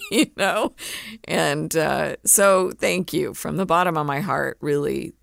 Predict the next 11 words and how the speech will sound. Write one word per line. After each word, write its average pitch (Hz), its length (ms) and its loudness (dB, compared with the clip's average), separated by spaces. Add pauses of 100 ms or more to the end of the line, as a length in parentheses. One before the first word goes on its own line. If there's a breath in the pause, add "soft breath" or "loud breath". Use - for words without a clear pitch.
(100)
Um, 135 480 -8 (120)
I'm 139 460 -6 (460)
really, 156 560 -2
really 139 320 -4
happy 123 400 -6
about - 400 -8
how 156 240 -6
this - 240 -4
all - 100 -10
turned - 300 -12
out. - 260 -12